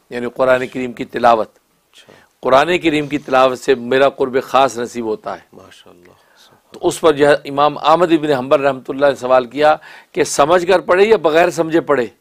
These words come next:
Speaker 1: कि जाहिर है कि हर तरह के लोग हैं, आलिम अगर पढ़ रहा है तो समझ के पढ़ रहा है, एक गैर आलिम पढ़ रहा है वो बग़ैर समझे तिलावत कर रहा है। तो इमाम अहमद इब्न हंबल रहमतुल्लाह ने सवाल किया कि समझ के पढ़े या बग़ैर समझ के? तो अल्लाह तबारक व तआला फरमाया कि समझ के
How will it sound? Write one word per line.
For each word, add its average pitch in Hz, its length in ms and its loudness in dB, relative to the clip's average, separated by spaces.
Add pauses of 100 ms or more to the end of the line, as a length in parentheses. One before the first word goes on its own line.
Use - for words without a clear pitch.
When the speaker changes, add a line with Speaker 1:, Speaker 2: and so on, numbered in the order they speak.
(880)
Speaker 1:
कि - 80 -8
जाहिर 151 200 4
है 190 60 2
कि 165 100 -2
हर 135 180 4
तरह 160 200 0
के 165 120 0
लोग 170 220 4
हैं, 175 140 -2 (680)
आलिम 143 340 2
अगर 165 180 4
पढ़ 170 160 2
रहा 165 80 2
है 165 80 0
तो 147 120 -2
समझ 156 300 0
के 156 100 4
पढ़ 151 220 2
रहा 143 160 2
है, 131 100 -8 (300)
एक 151 160 0
गैर 156 240 4
आलिम 170 240 2
पढ़ 160 140 2
रहा 165 100 4
है 160 60 4
वो 156 80 -2
बग़ैर 147 280 2
समझे 156 280 -4
तिलावत 151 340 0
कर 147 140 -12
रहा 143 100 -10
है। 143 120 -18 (400)
तो - 60 -4
इमाम 151 240 4
अहमद 175 320 2
इब्न 160 140 0
हंबल 147 240 -2
रहमतुल्लाह 147 440 -2
ने 135 60 -6
सवाल 135 280 0
किया 151 200 -2
कि 147 180 -8
समझ 160 340 2
के 175 120 4
पढ़े 175 240 0
या 202 100 6
बग़ैर 165 300 2
समझ 156 280 -2
के? 120 160 -16 (680)
तो - 80 -8
अल्लाह 170 320 2
तबारक 151 320 2
व 147 140 -4
तआला 143 240 2
फरमाया 135 320 0
कि 165 200 -4
समझ 160 360 0
के 185 100 4